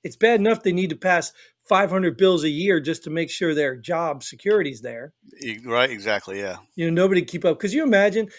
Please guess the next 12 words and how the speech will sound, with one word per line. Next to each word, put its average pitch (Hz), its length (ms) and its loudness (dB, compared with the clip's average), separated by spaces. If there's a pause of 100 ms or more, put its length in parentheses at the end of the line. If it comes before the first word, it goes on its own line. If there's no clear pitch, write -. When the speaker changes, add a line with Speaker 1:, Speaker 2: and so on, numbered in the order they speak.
(140)
Speaker 1:
like, 208 140 2
it's 151 100 -2
bad 269 260 4
enough. 190 180 2
See, - 140 -4
that's 240 200 2
the 214 100 -8
funny 208 260 0
part 160 260 -2
about 139 240 -2
these 135 140 -16
people. - 380 -8